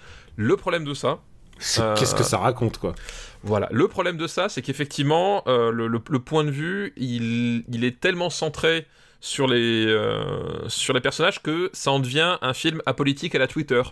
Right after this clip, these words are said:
Speaker 1: C'est-à-dire, non, je parle pas de politique dans mon film, regardez, à aucun moment, à aucun...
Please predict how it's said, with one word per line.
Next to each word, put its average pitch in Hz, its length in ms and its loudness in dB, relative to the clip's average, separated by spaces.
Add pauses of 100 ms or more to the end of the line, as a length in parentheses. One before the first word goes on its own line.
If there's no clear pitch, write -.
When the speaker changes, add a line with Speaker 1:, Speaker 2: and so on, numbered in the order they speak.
(140)
Speaker 1:
C'est-à-dire, 131 460 -2 (400)
non, 160 180 4
je 135 120 0
parle 131 180 2
pas 135 120 2
de 127 40 -12
politique 135 280 -2
dans 131 80 2
mon 131 100 -2
film, 202 160 -2
regardez, 135 340 2
à 175 80 4
aucun 147 160 2
moment, 147 240 -2
à 156 100 4
aucun... 165 160 2